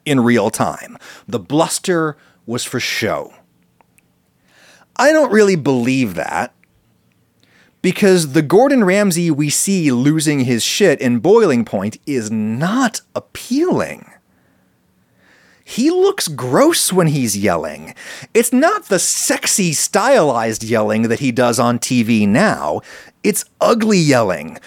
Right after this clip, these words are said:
with spittle collecting in the corners of his mouth and his face going bright red and puffy. It's not a good look. Chefs usually eat and drink a lot,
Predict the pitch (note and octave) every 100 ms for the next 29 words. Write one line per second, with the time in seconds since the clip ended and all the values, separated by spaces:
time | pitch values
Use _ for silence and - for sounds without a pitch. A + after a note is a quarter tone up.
0 | - - D#3+ - - - - G3+ B3 G#3
1 | C#3+ - C3 C#3 - D3+ D3 C3+ B2+ -
2 | D#3 D#3 D3+ C3+ C3+ B2+ A#2 B2 C#3+ G2
3 | - B2 B2 - D#3+ E3+ F3 - C#3 C3+
4 | A#2 B2+ C3+ D3+ A#2 B2 D#3 B2 G#2 G2+
5 | - F3+ - C#3 C#3 - - - - C3+
6 | C3+ E3+ B3+ C#3+ G#2+ D3+ C#3 A2 D#3 D3
7 | - - _ _ _ _ _ _ _ _
8 | _ _ _ _ _ _ _ _ _ _
9 | _ _ _ _ - - D#4 D4+ - F3+
10 | A3+ G#3+ F#3+ - E3+ E3+ G#2 G2 A2+ F#3
11 | A#2 - A#2+ A2 C#3+ - -